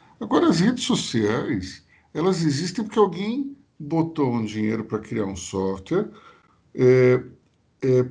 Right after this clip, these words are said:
pagou por um, uma rede gigantesca de, de servidores,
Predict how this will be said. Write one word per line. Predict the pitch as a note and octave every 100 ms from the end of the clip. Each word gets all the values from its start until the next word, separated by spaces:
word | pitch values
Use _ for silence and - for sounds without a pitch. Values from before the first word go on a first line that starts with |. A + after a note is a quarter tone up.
| -
pagou | D3 D3 C3 D#3 G#3
por | G3+ F#3+ F#3
um, | F3 E3+ D3+ -
uma | C#3+ D3+ C#3+
rede | A#2+ C#3+ D3+ C#3
gigantesca | C3 D3 C#3+ D3 C#3 D3+ F3 F#3 - D#3+
de, | C3+ C3+ B2+ B2+
de | G#2+ A#2 A#2
servidores, | A#2+ B2 A2 A2 F#2+ G2+ G#2 B2 F3+ F#3+ -